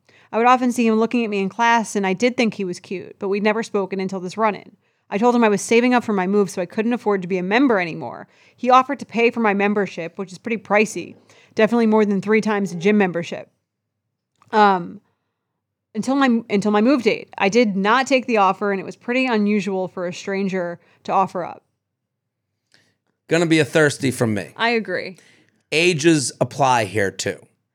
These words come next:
Speaker 1: You're
Speaker 2: It
Speaker 1: paying for the whole membership?
Speaker 2: Right. And you see a kid, you know, like, going to college.
Speaker 1: Yeah.
Speaker 2: I don't know how old this person is, but they're college aged.
Speaker 1: Yeah.
Speaker 2: This person's in an expensive workout class. I'm assuming they're not college age.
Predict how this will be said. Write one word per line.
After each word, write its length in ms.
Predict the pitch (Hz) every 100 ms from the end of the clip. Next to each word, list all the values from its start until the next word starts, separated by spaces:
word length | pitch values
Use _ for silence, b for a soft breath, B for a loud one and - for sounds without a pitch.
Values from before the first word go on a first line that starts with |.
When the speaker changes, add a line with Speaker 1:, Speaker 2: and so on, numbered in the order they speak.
| _ _ _ -
Speaker 1:
You're 120 | 190
Speaker 2:
It 40 |
Speaker 1:
paying 220 | 226 262
for 80 | 247
the 100 | 214
whole 160 | 202 226
membership? 580 | 185 196 247 254 294 247 _ _
Speaker 2:
Right. 460 | 143 170 170 165 185
And 160 | 160 160
you 40 |
see 220 | 156 170
a 60 | 151
kid, 680 | - - 160 170 160 156
you 80 | 156
know, 100 | 147
like, 200 | 139 127
going 260 | 113 147 156
to 60 |
college. 640 | - - 117 143 180 180 143
Speaker 1:
Yeah. 120 | -
Speaker 2:
I 20 |
don't 120 | 165
know 100 | 165
how 160 | 131 120
old 240 | 135 156
this 120 | 143 -
person 260 | 143 127
is, 140 | 143 120
but 100 | 113
they're 140 | 113
college 520 | - 123 131 127 104 -
aged. 600 | 107 113 127 147 135 127
Speaker 1:
Yeah. 240 | 196 180 175 B B
Speaker 2:
This 180 | 135 147
person's 380 | 156 151 143 135
in 80 |
an 140 | 131 110
expensive 680 | - - 117 120 123 135
workout 460 | 104 110 123 123 123
class. 420 | 127 127 127 123
I'm 120 | 120 104
assuming 380 | - 123 123
they're 120 | 113 90
not 380 | 92 95 127
college 440 | - 131 135 135 120
age. 280 | 139 139